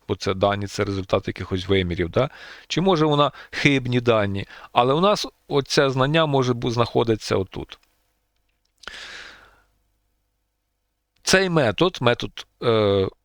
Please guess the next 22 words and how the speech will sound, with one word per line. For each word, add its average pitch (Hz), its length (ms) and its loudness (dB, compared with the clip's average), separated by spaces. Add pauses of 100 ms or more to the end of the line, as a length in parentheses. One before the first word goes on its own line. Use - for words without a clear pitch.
(680)
дотичних 117 600 -2
околів, 175 480 0
він 147 140 0
буде 127 160 0
працювати 110 580 0
лише 143 440 2
на 190 120 0
тих 127 260 0
даних, 131 380 0
які 120 200 -2
можна 131 520 2
лінійно 101 520 -2
розділити. 87 640 -6 (160)
Для 127 280 -2
дефундованих 123 840 2
даних, 123 400 -2
які - 180 -8
проникли 101 580 0
одне 90 380 -2
в 92 80 -4
одне, 90 300 0
е, 175 60 -10